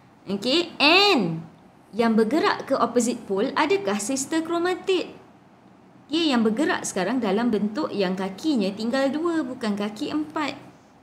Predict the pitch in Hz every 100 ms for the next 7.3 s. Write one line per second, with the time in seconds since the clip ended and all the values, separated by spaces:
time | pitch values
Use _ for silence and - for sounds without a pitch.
0 | - - - 202 190 302 339 214 185 185
1 | 190 - 277 277 180 170 170 196 185 156
2 | 165 185 226 220 185 156 160 160 165 165
3 | 160 156 147 - 302 466 - - - -
4 | - - 156 151 151 185 - - - -
5 | - - - - - - 185 185 - -
6 | - - - - 330 480 - - 202 196
7 | 214 214